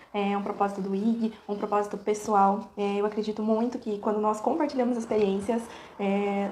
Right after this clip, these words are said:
nós aprendemos muito mais. É, mandem pras amigas que vocês acham que têm interesse, ou que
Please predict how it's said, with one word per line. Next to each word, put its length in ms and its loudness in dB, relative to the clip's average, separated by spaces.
nós 160 4
aprendemos 400 2
muito 240 0
mais. 400 2
É, 240 4
mandem 240 6
pras 200 10
amigas 340 10
que 80 2
vocês 240 6
acham 180 8
que 120 0
têm 160 4
interesse, 640 4
ou 100 6
que 260 -4